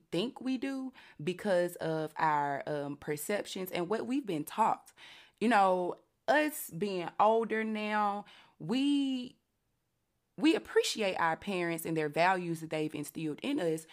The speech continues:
However, us growing older, like, we are, um, creating our own values, and, and sometimes our values might be different from our parents. You know, it just depends on the core values. So, um,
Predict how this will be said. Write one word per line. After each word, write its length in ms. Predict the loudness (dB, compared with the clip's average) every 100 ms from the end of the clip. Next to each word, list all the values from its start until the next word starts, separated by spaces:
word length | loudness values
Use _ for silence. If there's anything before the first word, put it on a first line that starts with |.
| -8
However, 500 | 0 0 0 0 -2
us 160 | 0 -2
growing 300 | -2 -2 0
older, 340 | 0 0 0
like, 200 | 0 0 -2
we 340 | -2 2 4
are, 480 | 4 4 2 -2 -6 -14 -20 0
um, 600 | 2 4 2 -2 -4 -8 -12 _ -4
creating 280 | 2 4 4
our 160 | 4
own 320 | 6 6 6 6
values, 640 | 6 4 0 -4 -6 -6 -4
and, 440 | -2 -2 -4 -6 -4
and 200 | 0 0
sometimes 520 | 4 2 2 -2 -2
our 180 | 0 0
values 480 | 2 0 0 -4 -4
might 480 | -2 2 4 2 -2
be 100 | -6
different 380 | -4 -6 -8 -8
from 160 | -8
our 140 | -8 -6
parents. 500 | -6 -8 -10 -16 -20 -20 -18 -6
You 100 | 0
know, 120 | 2
it 80 | 2
just 140 | 0
depends 280 | -4 -2 0
on 400 | 0 0 -2 -2
the 80 | -4
core 320 | 4 4 4
values. 680 | 2 0 -4 -10 -14 -18 -20 -20 -20 -20
So, 480 | -8 0 4 6 4 4
um, 480 | 4 4 0 -4